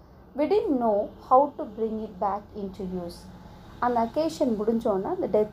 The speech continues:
டெத்து எல்லாம் முடிஞ்சு இந்த சேரை கொண்டு வராங்க. வீட்டுக்கு கொண்டு வந்தோன்னே என்ன ஆகுது அப்படின்னு சொன்னா,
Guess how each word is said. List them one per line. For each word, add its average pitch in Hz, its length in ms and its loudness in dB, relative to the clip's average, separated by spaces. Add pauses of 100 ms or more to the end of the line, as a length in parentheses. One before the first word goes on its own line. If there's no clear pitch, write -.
டெத்து 220 220 6
எல்லாம் 220 280 2
முடிஞ்சு 208 800 -2 (300)
இந்த 226 200 -2
சேரை 254 280 4
கொண்டு 202 260 -2
வராங்க. 196 460 -4
வீட்டுக்கு 294 360 -6
கொண்டு 233 260 2
வந்தோன்னே 226 200 -2
என்ன 202 180 -4
ஆகுது 196 180 -2
அப்படின்னு 190 200 -4
சொன்னா, 208 320 -4